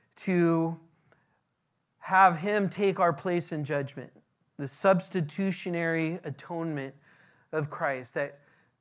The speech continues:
that, that we can exchange places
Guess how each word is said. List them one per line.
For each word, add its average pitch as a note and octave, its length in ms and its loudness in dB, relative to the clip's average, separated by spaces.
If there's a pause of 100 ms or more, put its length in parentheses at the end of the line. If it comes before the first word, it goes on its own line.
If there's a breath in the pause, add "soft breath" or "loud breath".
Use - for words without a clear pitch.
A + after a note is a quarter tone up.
that, C#3 200 -12
that D3 160 -6
we E3 200 -2
can D#3 500 -6 (120)
exchange F3 760 -4
places D#3 760 -8